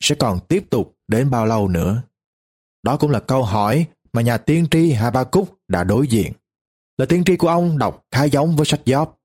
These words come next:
với một điểm khác biệt quan trọng. Sách Gióp đề cập đến những thắc mắc của những hoạn nạn cá nhân, còn sách Habakkuk thì đề cập đến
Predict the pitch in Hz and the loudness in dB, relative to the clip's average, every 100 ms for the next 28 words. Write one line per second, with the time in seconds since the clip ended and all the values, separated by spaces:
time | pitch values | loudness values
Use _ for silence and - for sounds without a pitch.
0 | _ _ 143 202 135 110 107 - 180 - | _ _ -2 0 0 0 -2 0 -2 0
1 | 127 98 - 113 110 101 85 - - _ | -2 -2 -2 -2 -2 -2 -4 -6 -10 _
2 | _ _ _ - 185 165 170 202 - _ | _ _ _ -4 -2 0 0 0 -6 _
3 | - 120 117 110 - 127 180 139 113 170 | -6 -4 -2 -2 0 0 2 0 0 -2
4 | - 185 190 _ - 120 117 143 113 101 | 0 -2 -2 _ -4 0 2 2 0 0
5 | 95 98 85 82 127 170 147 123 - _ | 0 0 -2 -2 0 2 2 0 -4 _
6 | _ - 107 90 147 160 - 123 104 101 | _ -6 -4 -2 -2 -4 -4 -2 -2 0
7 | 170 170 _ _ 131 107 92 - 98 - | -2 -4 _ _ -2 0 0 -2 -4 -2
8 | 110 123 156 | 0 0 -2